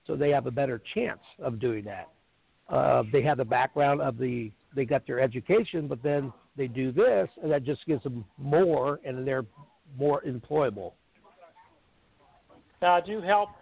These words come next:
Speaker 2: find them jobs when they finish their programs, or is it kinda on their own, or how does that work?
Speaker 1: Well, we have a, <coughs> excuse me, it's called, uh, Career Services. Uh, they do have people that call in, or they can help them get in jobs.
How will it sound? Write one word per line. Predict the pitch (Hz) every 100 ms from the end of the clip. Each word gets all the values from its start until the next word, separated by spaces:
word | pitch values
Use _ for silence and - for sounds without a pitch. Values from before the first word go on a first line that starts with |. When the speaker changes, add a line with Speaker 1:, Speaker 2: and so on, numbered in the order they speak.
| -
Speaker 2:
find | 185 196
them | 190 175 156
jobs | 180 190 180
when | 185
they | 175
finish | - 180 180
their | 185
programs, | 175 185 190 196 196 185 160
or | 165
is | -
it | -
kinda | 180 165
on | 165 165
their | 160 160
own, | 175 185 190
or | 170 151 147 - _
how | -
does | 156 147
that | 165
work? | 156 147 - _ _ _ - _ _ _ _ _ _ _
Speaker 1:
Well, | - 185
we | 185
have | 175 190
a, | 165 151 - - _ _ _ - _ -
<coughs> | - - 165
excuse | 95 - 190 139
me, | 117 - -
it's | 170 165 -
called, | 160 151
uh, | 147 143 123 -
Career | 180 180 -
Services. | 175 180 - 208 202 - - _ _
Uh, | - 151 147 143 123 107 - 123
they | 160
do | 151 165 156
have | 151 151 151 156 131 - -
people | 160 147
that | 143 -
call | 147 143 143
in, | 143 160 147
or | 131
they | 127 143
can | 135
help | 127 151 -
them | 135
get | 127
in | 131 120
jobs. | 123 117 127 147